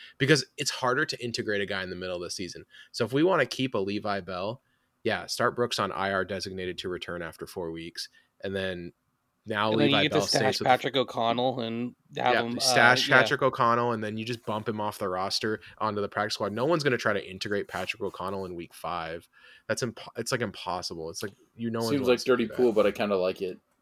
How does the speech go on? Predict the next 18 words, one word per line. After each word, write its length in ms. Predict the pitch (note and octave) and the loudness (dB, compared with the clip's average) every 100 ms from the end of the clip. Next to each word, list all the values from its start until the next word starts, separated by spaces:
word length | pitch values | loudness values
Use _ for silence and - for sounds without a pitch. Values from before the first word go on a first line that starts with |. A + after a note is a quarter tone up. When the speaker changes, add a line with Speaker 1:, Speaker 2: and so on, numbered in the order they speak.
| B2+ | -18
Speaker 1:
Yeah, 140 | C3 | -4
Speaker 2:
Then 140 | C#3 C#3+ | 2 2
he 60 | |
Speaker 1:
it's 360 | C#3 D#3 D3 - | 4 4 2 -2
Speaker 2:
goes 200 | - D#3 | -12 -10
stars 360 | - D3 D3 D3+ | 0 4 4 4
for 80 | F#3 | -2
the 120 | D#3 | -4
Sea 180 | - C#3+ | -2 0
Dragons 380 | C#3 C3 C3+ - | 2 2 -2 -2
for 100 | C3+ | -4
a 80 | |
season 420 | B2+ B2+ A#2+ C#3 C#3+ - - - - - | -2 -4 -2 -2 -4 -10 -20 -20 -20 -8
and 300 | B2 B2 B2 | -4 -4 -4
comes 240 | B2+ A#2 | -4 -2
back 240 | C#3 C3 - | 0 0 0
next 280 | C#3 G2+ | 0 0
year. 240 | D3 D3 | 2 4